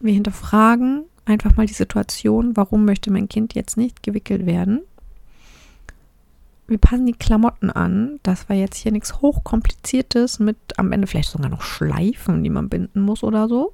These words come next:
ne? Dann geht das auch alles viel schneller. Ähm, drittens waren die Spielchen spielen, die das Ganze einfach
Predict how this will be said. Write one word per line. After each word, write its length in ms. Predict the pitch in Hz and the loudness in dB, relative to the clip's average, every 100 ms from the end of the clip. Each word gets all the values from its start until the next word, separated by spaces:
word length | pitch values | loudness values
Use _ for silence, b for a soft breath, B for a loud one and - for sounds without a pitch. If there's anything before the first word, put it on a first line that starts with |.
| _ | _
ne? 140 | 214 349 - B B B B | -2 -2 -6 B B B B
Dann 140 | - 208 | -2 -2
geht 180 | 208 | -2
das 220 | 208 - - | -2 -4 -4
auch 140 | - - | -6 -6
alles 160 | 160 165 - | -8 -8 -12
viel 160 | 180 | -10
schneller. 600 | - - 165 156 165 302 - _ B B B B B B B B - | -6 0 2 2 2 -2 -6 _ B B B B B B B B -2
Ähm, 420 | 196 202 196 196 202 _ _ _ _ _ _ _ _ _ _ _ _ _ _ _ _ _ _ _ _ _ _ _ - - | 2 4 4 2 0 _ _ _ _ _ _ _ _ _ _ _ _ _ _ _ _ _ _ _ _ _ _ _ -20 -2
drittens 720 | 208 247 - 285 294 - - | -2 -2 -6 -4 -4 -6 -6
waren 440 | 214 208 180 190 196 | -4 0 2 2 2
die 200 | 190 190 | 2 2
Spielchen 760 | - - 311 302 - 139 90 | 0 4 4 4 0 -4 -4
spielen, 920 | 147 - - 180 175 190 233 294 349 | -2 6 6 6 2 2 2 -2 -4
die 120 | 208 190 | 0 0
das 300 | 170 185 - | 0 -4 -4
Ganze 320 | 175 190 180 | -2 -2 -2
einfach 320 | - 190 - | -4 -6 -10